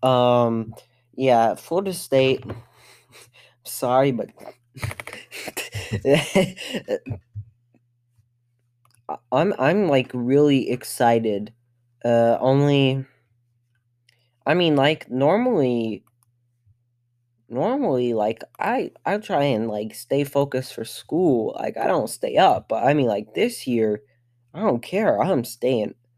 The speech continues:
Like, in exactly seven days, um, in seven days, I can't speak. I, I'm sorry. I can't speak. I might have to end the, the episode because I can't speak.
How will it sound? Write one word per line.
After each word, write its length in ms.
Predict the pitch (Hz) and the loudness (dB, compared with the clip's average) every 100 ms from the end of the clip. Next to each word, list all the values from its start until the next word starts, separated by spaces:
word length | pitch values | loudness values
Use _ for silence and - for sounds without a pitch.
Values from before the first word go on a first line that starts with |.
| _ _ - | _ _ -2
Like, 340 | 117 120 - _ _ _ _ - | 0 0 -4 _ _ _ _ -4
in 160 | 123 113 | -2 -2
exactly 960 | 123 131 123 143 196 214 202 175 151 | 0 0 2 2 2 0 2 2 2
seven 880 | 143 - - 160 160 170 180 170 147 | -4 -10 -4 2 2 2 2 2 2
days, 680 | 120 117 82 82 104 - - _ _ _ _ _ _ _ _ _ - - _ _ _ _ _ - - - _ _ _ - | 4 2 2 -6 -12 -14 -18 _ _ _ _ _ _ _ _ _ -20 -20 _ _ _ _ _ -20 -20 -20 _ _ _ -6
um, 280 | 117 113 117 | -2 -2 -4
in 120 | 117 | -4
seven 320 | 156 151 147 | 0 2 4
days, 600 | 127 127 127 131 - - - _ _ _ _ _ _ _ _ _ _ _ _ _ _ _ _ _ _ | 4 6 4 0 -6 -12 -18 _ _ _ _ _ _ _ _ _ _ _ _ _ _ _ _ _ _
I 40 | |
can't 240 | - - | -16 -14
speak. 320 | - - 98 - | -14 -14 -14 -12
I, 100 | 117 - | -12 -12
I'm 100 | - | -14
sorry. 280 | - 90 - | -8 -8 -8
I 60 | 110 | -16
can't 280 | - 135 - | -10 -10 -10
speak. 240 | - - _ - _ | -18 -20 _ -20 _
I 80 | 123 | 0
might 160 | 127 165 | 2 0
have 180 | 202 - | -2 -2
to 80 | |
end 160 | 120 131 | 0 0
the, 200 | 113 - - | 0 -4 -6
the 240 | 131 110 | -2 -2
episode 380 | 127 120 113 - | -4 -8 -10 -10
because 240 | 107 107 | -10 -10
I 60 | 104 | -8
can't 240 | 120 107 | -6 -8
speak. 320 | - 110 - | -8 -10 -12